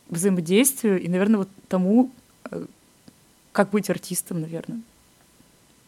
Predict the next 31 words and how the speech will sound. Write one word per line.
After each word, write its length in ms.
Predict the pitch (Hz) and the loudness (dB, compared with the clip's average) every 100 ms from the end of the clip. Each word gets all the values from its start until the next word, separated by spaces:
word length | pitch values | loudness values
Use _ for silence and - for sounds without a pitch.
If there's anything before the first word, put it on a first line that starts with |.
| _ _ | _ _
Потому 260 | - 180 175 | -6 -2 -2
что, 260 | - 180 165 - - - - - - - - | -4 -6 -6 -10 -20 -20 -20 -20 -20 -14 2
ну, 120 | 269 | 4
там 200 | 269 185 | 6 6
петь, 320 | - 254 294 | 6 4 4
понятно, 380 | - 185 208 226 | 4 4 4 2
что 380 | 190 - 170 165 | -2 0 2 2
это 240 | 180 180 156 | 0 0 -2
техника, 500 | - 220 226 185 175 | 2 2 2 -4 -4
это 100 | 175 | -6
очень 200 | 165 175 | -4 -4
важно, 420 | 160 175 202 190 | 0 0 0 -2
но 120 | 175 | -2
вот 260 | 175 170 - - | -2 -4 -8 -4
именно 420 | 185 180 170 165 - _ _ _ - - - - - _ | 0 0 0 -4 -8 _ _ _ -20 -20 -20 -20 -20 _
там, 200 | - 160 | -8 -8
почему 400 | 156 - - 185 233 | -6 -6 -2 0 4
ты 100 | 220 | 2
здесь 180 | 190 | 2
появился, 600 | 190 190 180 190 185 - 165 | -2 0 2 2 0 -4 -10
что 180 | - | -6
ты 120 | 185 214 | -4 -2
хочешь 340 | 214 196 190 | -2 -4 -6
сказать, 440 | - 190 175 175 - | -6 -4 -2 -2 -4
вот, 140 | 175 170 | -8 -10
вот 200 | - _ | -14 _
на 80 | 180 | -10
такие 340 | 175 180 185 160 | -8 -8 -8 -8
вот 100 | 160 | -8
моменты 460 | 165 160 156 - | -6 -6 -8 -10
она, 260 | 151 151 - | -12 -10 -12